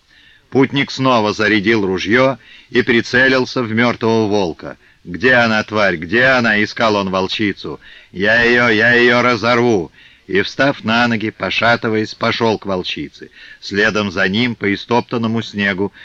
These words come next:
тянулись портянки. Он не чувствовал, как у него окоченели ноги, ему было жарко. Он видел, что волчица околевает, но бил, бил и бил ее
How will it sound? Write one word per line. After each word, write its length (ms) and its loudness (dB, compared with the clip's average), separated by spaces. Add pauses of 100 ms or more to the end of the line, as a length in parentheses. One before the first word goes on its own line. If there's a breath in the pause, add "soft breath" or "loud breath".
(120 loud breath)
тянулись 480 -2
портянки. 720 -8
Он 200 -4
не 120 0
чувствовал, 560 -2
как 240 -6
у 140 -6
него 320 0
окоченели 600 -2
ноги, 460 -4 (320 loud breath)
ему 260 0
было 300 2
жарко. 520 -6 (440 loud breath)
Он 200 0
видел, 380 6
что 220 0
волчица 640 0
околевает, 760 2
но 220 0
бил, 420 4
бил 420 2
и 120 0
бил 340 4
ее 340 2